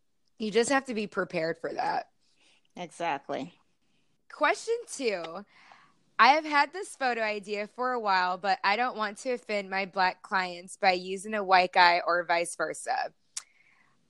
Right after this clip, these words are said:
Speaker 1: Um, I don't even see why that's a problem.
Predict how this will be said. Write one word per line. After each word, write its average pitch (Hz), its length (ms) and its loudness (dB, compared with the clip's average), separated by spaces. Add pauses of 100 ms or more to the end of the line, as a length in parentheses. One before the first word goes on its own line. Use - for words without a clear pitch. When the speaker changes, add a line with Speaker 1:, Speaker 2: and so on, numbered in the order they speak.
(200)
Speaker 1:
Um, 208 640 6 (300)
I 285 500 2
don't 277 260 -6
even 214 260 -10
see 208 220 -6
why 185 180 2
that's 175 280 -4
a 165 60 -8
problem. 151 920 -10